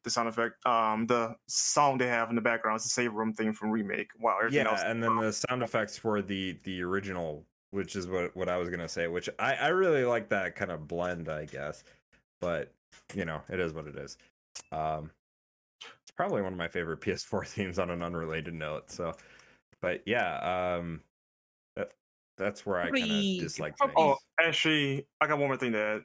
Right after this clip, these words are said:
Speaker 1: Um, there's
Speaker 3: Yeah.
Speaker 1: one thing, one thing I would say is that, um, the graphical art style they have for, this applies to both Re-, Remake and Zero, but more Zero so,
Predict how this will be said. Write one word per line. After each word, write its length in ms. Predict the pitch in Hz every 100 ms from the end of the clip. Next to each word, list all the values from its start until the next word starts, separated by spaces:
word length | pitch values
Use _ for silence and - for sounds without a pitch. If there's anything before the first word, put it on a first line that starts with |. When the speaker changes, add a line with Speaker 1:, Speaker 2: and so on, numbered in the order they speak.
| -
Speaker 1:
Um, 200 | 120 113
there's 140 | 147 151
Speaker 3:
Yeah. 20 |
Speaker 1:
one 180 | 160 185
thing, 480 | 185 180 175 170 -
one 480 | 127 120 117 135 160
thing 100 | 160
I 80 | 156
would 100 | 147
say 160 | 156
is 120 | 156 135
that, 180 | 123
um, 440 | 120 110 113 113 110
the 320 | 117 107 101 -
graphical 500 | 120 120 160 - 151
art 200 | 123 139
style 280 | - 147 135
they 120 | 123
have 260 | 127 131 127
for, 440 | - 123 120 120
this 160 | 143 135
applies 460 | - - 139 135
to 60 | 123
both 260 | 123 120 120
Re-, 160 | 117 - -
Remake 420 | 127 127 120 120
and 160 | 113 117
Zero, 360 | 120 107 104 -
but 120 | 113
more 640 | 107 113 113 113 123 135 131
Zero 320 | 127 131 139
so, 420 | - 147 151